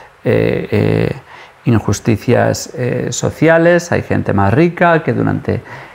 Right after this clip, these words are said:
el destierro le ha ido bien y otros a los cuales les ha ido muy mal y las,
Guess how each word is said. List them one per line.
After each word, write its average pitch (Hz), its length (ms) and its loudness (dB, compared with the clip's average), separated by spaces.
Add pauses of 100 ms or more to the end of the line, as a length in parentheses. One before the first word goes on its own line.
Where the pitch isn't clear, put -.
el 113 120 -2
destierro 107 420 0
le 101 100 2
ha 98 40 2
ido 113 160 2
bien 190 380 2 (360)
y 110 140 2
otros 113 360 0
a 104 120 -2
los 101 140 -2
cuales 107 220 0
les 104 160 -2
ha 95 60 2
ido 104 120 2
muy 139 140 2
mal 139 200 2
y 165 40 2
las, 117 300 2